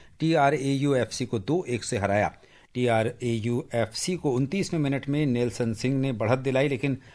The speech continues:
पिंटू ने मैच के सतासीवें मिनट में स्कोर एक एक कर दिया। इसके बाद श्रेयस ने इंजरी टाइम के तीसरे मिनट में गोल दागकर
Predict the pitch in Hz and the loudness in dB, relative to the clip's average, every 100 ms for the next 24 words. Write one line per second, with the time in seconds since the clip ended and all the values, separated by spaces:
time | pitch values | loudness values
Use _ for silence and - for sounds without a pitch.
0 | - 180 196 220 240 190 202 175 - 190 | -4 -2 0 0 0 0 2 2 2 -2
1 | 190 - - - 131 156 156 208 202 165 | -4 -8 -8 -6 0 2 2 0 0 0
2 | 127 117 117 117 147 - 127 139 - 127 | 0 -2 0 -2 -2 -2 -2 -2 -2 -2
3 | 117 113 104 101 90 98 - - - - | -2 -4 -4 -4 -2 -4 -4 -14 -14 -10
4 | - 110 110 107 113 110 104 113 98 107 | -4 2 2 2 0 0 0 0 0 0
5 | 117 110 101 104 113 110 - 120 - 127 | 0 0 0 -2 -4 -6 -6 -6 -2 -2
6 | 117 113 117 107 107 107 104 107 107 123 | 0 -2 -2 -2 -2 0 2 2 2 2
7 | 117 | 0